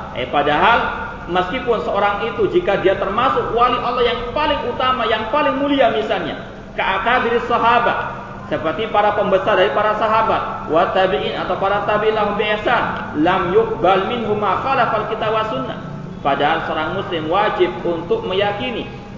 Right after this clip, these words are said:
meskipun ada seorang yang dikatakan sebagai wali Allah, bahkan termasuk wali Allah yang paling mulia di muka bumi ini, seperti Abu Bakar As-Siddiq, Umar bin Khattab misalnya, kalau ada ucapan mereka menyelisih ucapan Rasul sallallahu alaihi wasallam, maka tidak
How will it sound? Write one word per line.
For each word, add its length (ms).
meskipun 560
ada 320
seorang 400
yang 160
dikatakan 480
sebagai 320
wali 160
Allah, 320
bahkan 400
termasuk 480
wali 160
Allah 320
yang 80
paling 320
mulia 320
di 80
muka 240
bumi 240
ini, 200
seperti 240
Abu 160
Bakar 240
As-Siddiq, 400
Umar 160
bin 160
Khattab 320
misalnya, 480
kalau 160
ada 320
ucapan 480
mereka 240
menyelisih 720
ucapan 480
Rasul 160
sallallahu 160
alaihi 160
wasallam, 200
maka 220
tidak 160